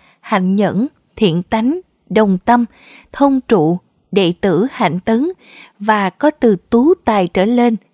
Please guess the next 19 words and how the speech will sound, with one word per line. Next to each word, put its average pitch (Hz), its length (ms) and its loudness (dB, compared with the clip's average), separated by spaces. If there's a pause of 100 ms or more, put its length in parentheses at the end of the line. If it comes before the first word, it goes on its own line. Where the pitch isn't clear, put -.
(140)
thì 196 260 2
có 262 180 -4
Hạnh 208 400 -2
Bảo, 190 320 0 (300)
Hạnh 196 300 -4
Hòa, 202 420 -2 (160)
Hạnh 190 320 -4
Sa, 247 360 -2 (300)
Hạnh 185 340 -4
Thức, 339 180 0 (380)
Hạnh 196 340 -2
Giải, 196 420 0 (220)
Đồng 196 360 0
Thuận, 180 320 -2 (400)
Thông 277 280 0
Trị, 180 440 0 (220)
Đệ 190 140 -2
tử 185 320 -2
Hạnh 175 280 -2